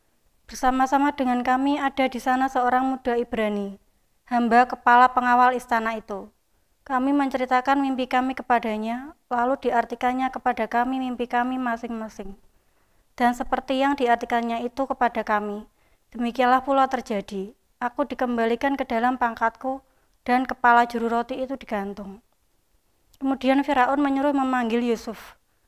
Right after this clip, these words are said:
Segeralah ia dikeluarkan dari tutupan. Ia bercukur dan berganti pakaian, lalu pergi menghadap Firaun. Berkatalah Firaun kepada Yusuf, "Aku telah bermimpi, dan seorang pun tidak ada yang dapat mengartikannya.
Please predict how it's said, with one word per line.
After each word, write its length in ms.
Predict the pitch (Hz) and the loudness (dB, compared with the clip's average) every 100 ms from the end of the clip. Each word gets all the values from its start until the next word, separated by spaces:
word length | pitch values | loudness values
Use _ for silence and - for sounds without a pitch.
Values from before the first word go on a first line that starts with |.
| _ | _
Segeralah 480 | - 269 247 240 262 294 | -10 -2 2 6 4 4
ia 160 | 277 | 2
dikeluarkan 640 | 285 262 269 254 254 262 285 | 0 -2 2 4 4 2 0
dari 220 | 247 240 | 0 -2
tutupan. 640 | 240 240 233 - 214 202 285 _ _ - | -4 -6 -6 -2 -4 -4 -16 _ _ -10
Ia 240 | 277 269 | 0 0
bercukur 560 | 277 233 226 247 294 294 | 0 -4 -4 -2 -2 -2
dan 160 | 247 | -2
berganti 480 | 233 220 - 233 254 | -2 -4 0 0 -2
pakaian, 480 | - 240 240 240 247 | -2 -2 0 0 0
lalu 380 | 247 247 247 254 | 2 2 2 0
pergi 260 | 269 - | -6 -6
menghadap 400 | 254 247 220 - | -4 -4 -4 -6
Firaun. 480 | 247 247 226 220 202 - _ _ _ _ _ _ | -8 -6 -6 -6 -12 -18 _ _ _ _ _ _
Berkatalah 520 | - 240 240 240 262 277 | -10 -2 0 4 4 4
Firaun 360 | 285 262 269 | 2 2 0
kepada 320 | 277 262 240 | -2 -2 0
Yusuf, 480 | 233 220 - 208 - _ _ _ _ _ _ - | 0 -2 -6 -14 -16 _ _ _ _ _ _ -6
"Aku 240 | 262 277 | -2 0
telah 280 | 277 269 269 | 2 2 2
bermimpi, 720 | 269 240 240 233 226 202 254 - | 0 -2 -2 -4 -6 -8 -12 -4
dan 200 | 247 240 | 0 0
seorang 320 | 247 247 254 | 2 4 4
pun 120 | 262 285 | 2 -2
tidak 320 | 262 233 226 | 0 -2 0
ada 80 | 247 | 0
yang 200 | 254 254 | 0 0
dapat 320 | 233 254 254 | -2 -2 -2
mengartikannya. 880 | 247 233 226 233 233 226 214 208 220 | -2 -2 -2 -2 -2 -2 -4 -10 -12